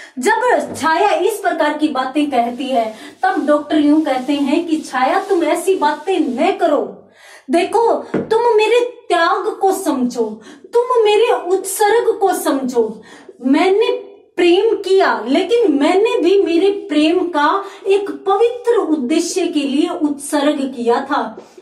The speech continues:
पवित्र उद्देश्य के लिए। तब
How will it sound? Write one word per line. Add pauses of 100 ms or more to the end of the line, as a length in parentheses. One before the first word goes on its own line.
(140)
पवित्र
उद्देश्य
के
लिए। (520)
तब